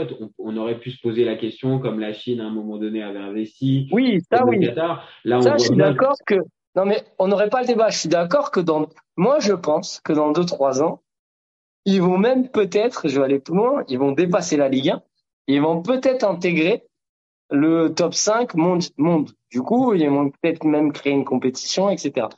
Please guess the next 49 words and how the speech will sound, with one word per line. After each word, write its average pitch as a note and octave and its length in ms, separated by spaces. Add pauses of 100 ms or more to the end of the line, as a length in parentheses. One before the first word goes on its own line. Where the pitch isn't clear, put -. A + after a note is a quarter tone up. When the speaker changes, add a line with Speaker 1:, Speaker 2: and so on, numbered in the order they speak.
(100)
Speaker 1:
Forte - 220
Speaker 2:
Mais B2 80
Speaker 1:
chance, D#3+ 240
Speaker 2:
là G#3 80 (160)
Speaker 1:
sans, A2+ 260
sans, A2 220
sans A2+ 160
partir A#2+ 320
sur A2+ 140
un A2 80
autre A2 140
débat, B2 260
il B2 80
y - 20
a G2+ 60
de - 20
fortes G#2 300
chances B2+ 260
pour - 180
que G2+ 100
cette - 200
probabilité G#2+ 600
Speaker 2:
Voilà. A2 60
Speaker 1:
arrive. G#2 360
Il D#2+ 60
y - 20
a D#2 40
de D#2+ 520
Speaker 2:
Là, A#3+ 200
aujourd'hui, G#3+ 420
c'est F3+ 240
comme A#3 360
quand, G3 600
je C#3 80
te C#3+ 140
dis, F3+ 180
le E3 100
bon, D#3+ 180
l'exemple D#3 520
du D3+ 60
P E3 160
S D#3 80
G, D#3 100
il C#3+ 80
est B2 60
pas B2+ 160
mal. A3+ 200
C'est D3+ 160
comme F#3+ 300